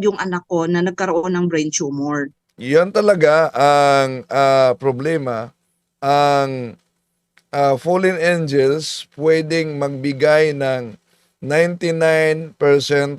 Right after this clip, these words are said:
Speaker 2: na swerte, ngunit
Speaker 1: Mm-mm.
Speaker 2: mag-ingat sa
Speaker 1: Mm-mm.
Speaker 2: one percent dahil
Speaker 1: Mm-mm.
Speaker 2: gigibain niya yung ninety-nine percent. At, ah,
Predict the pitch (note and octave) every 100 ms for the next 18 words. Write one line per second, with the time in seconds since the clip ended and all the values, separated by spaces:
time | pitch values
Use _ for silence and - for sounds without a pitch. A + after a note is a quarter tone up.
0 | - C3 C3 B2 - - C3 C3+ C3+ A#2+
1 | - A#2 F2 - _ _ _ _ _ _
2 | A#2+ C3 D3+ D3+ D#3 E3 C#3 D#3 D3+ D3
3 | D3+ D3+ D#3+ C#3 C#3 C#3 C#3 C#3 C3+ -
4 | B2 A2+ A2 _ _ _ _ _ B2 C#3+
5 | D3 C#3 B2 A#2+ D#3 C#3+ C3 C#3 C3 C#3+
6 | D3 D3 C#3 C3+ B2 A#2 A2+ _ B2+ C3+
7 | C3 C3 C#3 C3+ B2+ C3+ B2+ B2 A#2 B2
8 | A#2+ A#2 B2 A2+ - _ _ _ _ _
9 | _ _ _ _ C#3+ D#3 D#3+ D#3+ D#3 D#3
10 | D3+ D3 E3 D3+ C#3+ C3+ C3